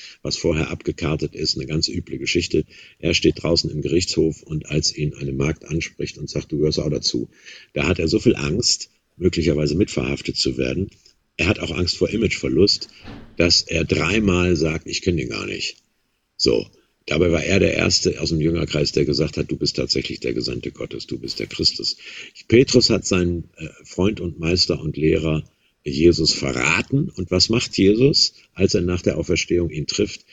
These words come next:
Er beauftragt ihn, äh, Johannes einundzwanzig sechzehn, glaube ich,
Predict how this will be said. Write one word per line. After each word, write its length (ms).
Er 160
beauftragt 840
ihn, 320
äh, 120
Johannes 440
einundzwanzig 760
sechzehn, 500
glaube 300
ich, 180